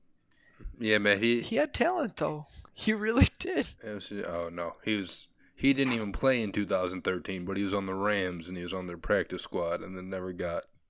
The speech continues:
Speaker 1: <laughs> never got into the game.
Speaker 2: That's what I said, man. Like, it was, he has not, it's been so long. It's been so long since he was in the league. Matt,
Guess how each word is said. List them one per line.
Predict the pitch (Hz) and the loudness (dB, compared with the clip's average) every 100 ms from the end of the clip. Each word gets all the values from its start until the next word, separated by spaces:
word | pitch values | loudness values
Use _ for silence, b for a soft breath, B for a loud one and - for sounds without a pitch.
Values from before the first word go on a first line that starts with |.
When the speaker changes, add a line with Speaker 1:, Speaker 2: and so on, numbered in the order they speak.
| - | 2
Speaker 1:
<laughs> | - - - | 2 0 -10
never | 104 107 101 | -2 -2 0
got | 107 | 0
into | 98 104 | 0 -2
the | 101 | -4
game. | 98 95 87 - _ - - | -4 -4 -6 -12 _ -20 -8
Speaker 2:
That's | - 262 | -4 2
what | 320 | 2
I | |
said, | 220 247 254 | 4 2 2
man. | 185 | 0
Like, | 165 170 | 0 -2
it | 247 | 0
was, | 302 202 156 - - b b b b b b b b b b - | 4 4 2 -8 -10 b b b b b b b b b b -14
he | - 247 285 | -2 2 4
has | 330 - - - | 4 2 2 4
not, | - 202 - - - - - | 4 2 -2 -6 -16 -12 -8
it's | - | -4
been | 302 | -2
so | 277 - 311 403 359 - | 0 4 6 6 4 0
long. | - - - - _ _ _ _ _ _ _ _ _ _ _ _ _ _ _ _ - 269 | 4 4 4 -10 _ _ _ _ _ _ _ _ _ _ _ _ _ _ _ _ -6 -2
It's | - | 2
been | - 370 320 | 4 4 4
so | 226 - 359 | -2 2 4
long | 339 339 311 214 | 6 6 4 2
since | 185 170 | -4 -2
he | 170 | -2
was | 165 | -2
in | 165 | -2
the | 160 | -2
league. | 165 151 156 160 | 0 0 -2 2
Matt, | 170 - | 4 4